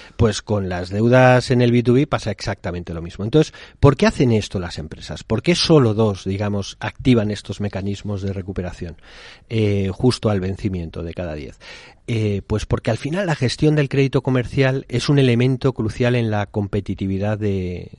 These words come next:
de una empresa, y el tener esta atención comercial va a favor de mantener, digamos, la relación comercial.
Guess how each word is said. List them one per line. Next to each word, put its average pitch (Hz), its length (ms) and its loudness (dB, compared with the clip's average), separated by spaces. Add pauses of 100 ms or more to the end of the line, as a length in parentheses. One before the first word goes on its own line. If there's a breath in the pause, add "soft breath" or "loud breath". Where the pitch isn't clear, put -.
de 104 220 -2
una 101 180 0
empresa, 87 460 -8
y 95 140 -6
el 98 140 -6
tener 120 240 0
esta 143 180 0
atención 131 340 -2
comercial 120 520 -2 (440 loud breath)
va 113 240 2
a 110 60 0
favor 117 380 2
de 117 120 0
mantener, 107 500 -2
digamos, 107 340 -4
la 117 120 0
relación 92 380 -8
comercial. - 400 -18